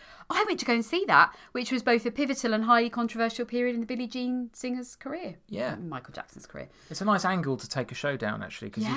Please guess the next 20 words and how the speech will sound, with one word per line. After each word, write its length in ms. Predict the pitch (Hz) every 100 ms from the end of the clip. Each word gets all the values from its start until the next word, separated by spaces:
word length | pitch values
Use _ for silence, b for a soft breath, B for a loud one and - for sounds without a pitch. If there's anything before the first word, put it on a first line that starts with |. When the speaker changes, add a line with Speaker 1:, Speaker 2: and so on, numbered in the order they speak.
| -
Speaker 2:
you 80 | 147
could 140 | 170 135
Speaker 1:
Yeah. 120 | 143
Speaker 2:
do 40 | 135
an 60 |
awful 280 | 135 131 131
lot 280 | 127 127 -
with, 240 | 104 98
uh, 140 | 107 -
a 60 |
Michael 280 | 107 107 110
Jackson-themed 840 | 104 110 - 110 104 - 117 110 101
show, 360 | - 110 98
Thriller 320 | 104 - 120 110
being 200 | 107 101
one 160 | 113
of 60 | 104
them, 160 | 92 95
but 140 | 92 -
yeah. 180 | 127